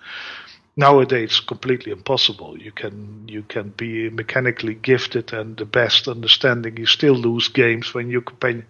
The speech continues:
uh, when your, um, teammates are not doing the,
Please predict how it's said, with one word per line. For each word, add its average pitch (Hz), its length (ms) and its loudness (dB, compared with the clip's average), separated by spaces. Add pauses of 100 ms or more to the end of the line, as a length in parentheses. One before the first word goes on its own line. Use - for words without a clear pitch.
(420)
uh, 117 360 -2
when 120 240 -2
your, 117 640 0
um, 113 540 -4 (420)
teammates 127 580 2
are 127 140 -2
not 131 180 2
doing 135 300 6
the, 135 120 -8